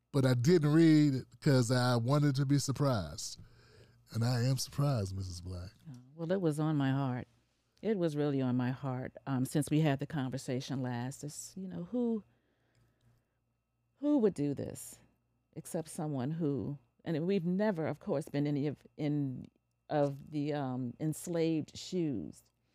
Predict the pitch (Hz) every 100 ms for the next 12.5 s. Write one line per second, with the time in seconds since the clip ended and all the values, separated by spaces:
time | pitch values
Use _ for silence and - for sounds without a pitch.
0 | _ _ _ _ _ _ - - 104 120
1 | 131 151 _ _ _ _ _ _ 175 160
2 | 190 160 165 160 156 160 151 156 156 156
3 | 165 165 165 - 165 151 147 143 151 -
4 | _ - - - _ _ _ _ _ _
5 | _ - 190 175 170 - 120 80 139 _
6 | _ 104 104 - _ _ - 165 180 160
7 | 151 156 147 147 156 135 - 160 151 147
8 | - 131 135 131 135 175 135 - - 170
9 | 123 143 147 135 139 135 135 131 123 _
10 | _ _ _ _ _ 151 - 185 170 156
11 | 156 - - - 170 156 151 - 180 165
12 | 143 131 127 117 113